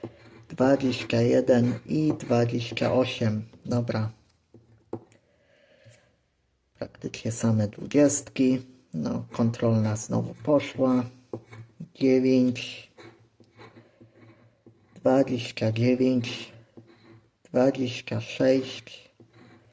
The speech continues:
dziewiętnaście, trzynaście, sześć, piętnaście,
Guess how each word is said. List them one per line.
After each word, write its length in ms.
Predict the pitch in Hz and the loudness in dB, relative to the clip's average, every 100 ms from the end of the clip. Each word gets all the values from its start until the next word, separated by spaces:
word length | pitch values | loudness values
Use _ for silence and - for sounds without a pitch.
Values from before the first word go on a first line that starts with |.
| _ _ _ _ | _ _ _ _
dziewiętnaście, 960 | 131 123 120 117 123 120 117 - - - - | 0 2 2 0 0 0 0 -6 -10 -10 -14
trzynaście, 1200 | - - - 139 139 117 113 - - 131 143 175 190 _ _ _ - _ _ - - 117 113 - - 117 _ 113 - 117 117 - _ _ 117 _ 117 _ _ _ _ _ | -14 -12 -4 0 2 2 0 -6 -2 0 2 2 -2 _ _ _ -20 _ _ -20 -20 -18 -20 -20 -20 -20 _ -20 -20 -20 -20 -20 _ _ -20 _ -20 _ _ _ _ _
sześć, 1000 | - - - 160 160 156 - - - - - _ - - - - _ _ _ - | -20 -10 0 4 4 0 -10 -10 -14 -16 -20 _ -20 -20 -20 -20 _ _ _ -4
piętnaście, 1120 | 127 117 117 139 135 131 - - - 120 | 0 2 0 0 0 -2 -6 -6 -4 -2